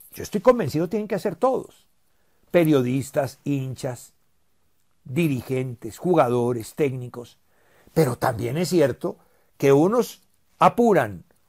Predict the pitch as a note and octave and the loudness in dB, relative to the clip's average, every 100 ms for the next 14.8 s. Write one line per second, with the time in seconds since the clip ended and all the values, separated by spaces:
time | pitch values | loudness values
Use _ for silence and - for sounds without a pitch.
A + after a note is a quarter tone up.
0 | - G#3 C4 B3 - B3 F#3+ C#3 A#2 - | 2 4 4 0 2 0 0 -2 -4 -2
1 | D#3+ G3 G3+ B3 G3+ - F#3 A3 A#3 A#3+ | 2 2 2 -4 -6 -4 0 0 0 0
2 | A#3+ A#3+ F3+ F3+ G#3 D4 A#3 C3 F#2+ - | 0 -2 -2 -2 0 -2 -4 -8 -10 -14
3 | _ _ _ _ - G4+ B3+ F3 C3 E3+ | _ _ _ _ -2 0 4 4 4 4
4 | F#3 D#3+ D#3 F3 E3 F3 D#3+ E3+ D3+ A3 | 8 8 6 2 2 0 -2 -2 -2 -4
5 | A#3+ A#2 - - _ _ - F#3 - G3 | -6 -8 -14 -20 _ _ 2 2 4 2
6 | E3 - A3+ B3 B3+ A3 D3+ G3 F#3 D3+ | 2 2 2 4 2 0 -2 -4 -4 0
7 | C#3+ G#3 F3+ D#3 E3 G#3 E3 D#3 _ D#3+ | 0 -2 -2 -2 -2 -6 -6 -8 _ -4
8 | D3 - G#3 A#3 - _ - F3 D3+ D3+ | -2 -2 -2 -2 -8 _ -2 0 0 0
9 | D#3+ F#3+ C4 - C#3 - _ _ _ _ | -2 -6 -8 -6 -6 -8 _ _ _ _
10 | _ _ _ _ _ _ _ _ _ - | _ _ _ _ _ _ _ _ _ -2
11 | F3+ D3+ C#3+ F#3 - F3+ E3 C#3 A2+ A2 | 2 2 0 -2 -2 -2 -2 -6 -8 -6
12 | D#3 - _ _ _ _ _ _ _ _ | -8 -8 _ _ _ _ _ _ _ _
13 | _ _ _ C#3 G#3+ G3 C#4+ D4+ C3+ B2+ | _ _ _ 0 2 6 4 4 0 2
14 | C3+ D3 F3 F#3+ A3+ - - | 4 4 0 -6 -10 -16 -18